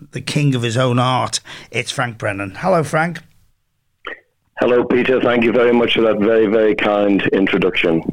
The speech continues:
Speaker 1: It was, uh, meant. It was meant. I, when I'm out and I see you, uh, in company and the respect that you're shown,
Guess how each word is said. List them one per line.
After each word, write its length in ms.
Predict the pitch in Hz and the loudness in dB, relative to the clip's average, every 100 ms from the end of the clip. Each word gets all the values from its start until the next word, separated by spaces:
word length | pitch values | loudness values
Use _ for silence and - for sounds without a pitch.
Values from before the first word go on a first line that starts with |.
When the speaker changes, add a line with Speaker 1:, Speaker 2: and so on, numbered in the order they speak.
| - | -2
Speaker 1:
It 180 | 190 160 | -2 -2
was, 340 | 131 - - - | -2 -2 -4 -6
uh, 80 | 123 | -4
meant. 460 | 135 180 131 - | -2 -2 -4 -10
It 80 | 123 | -8
was 160 | 120 113 | -8 -2
meant. 400 | 135 139 120 - | -2 -2 -2 -4
I, 380 | 120 135 135 | -2 -2 -2
when 260 | 135 143 165 | -2 -2 0
I'm 200 | 156 156 | 0 0
out 440 | 160 165 151 - - - - | 0 0 -2 -6 -10 -18 -10
and 200 | - 135 | -4 -2
I 80 | 131 | -2
see 320 | - - 160 | -2 -2 -2
you, 380 | 156 143 131 - | 0 0 0 -4
uh, 140 | 127 127 | -6 -6
in 240 | 123 120 | -6 -6
company 640 | - 156 147 143 113 110 110 - - | -4 -4 -4 -4 -4 -6 -10 -16 -12
and 200 | - 127 | -6 -4
the 80 | 123 | -2
respect 540 | 120 - - 156 - | -2 -4 -2 -4 -4
that 140 | 156 143 | -10 -6
you're 220 | 139 127 | -4 -4
shown, 640 | - - 185 185 131 113 | -4 -4 -2 0 -2 -6